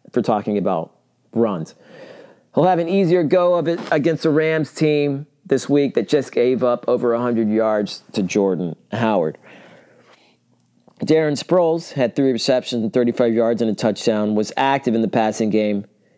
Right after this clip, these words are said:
in his only second game back from injury. Wasn't a huge impact, but it wouldn't be, it wouldn't surprise me if he sees considerable action against the Rams this week as the Eagles try to match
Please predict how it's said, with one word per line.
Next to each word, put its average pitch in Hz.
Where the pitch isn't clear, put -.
in 113
his 107
only 139
second 135
game 110
back 107
from 104
injury. 104
Wasn't 160
a 160
huge 165
impact, 147
but 131
it 127
wouldn't 160
be, 156
it 156
wouldn't 147
surprise 147
me 110
if 110
he 117
sees 127
considerable 123
action 110
against 110
the 107
Rams 101
this 98
week 101
as 113
the 107
Eagles 110
try 107
to 110
match 95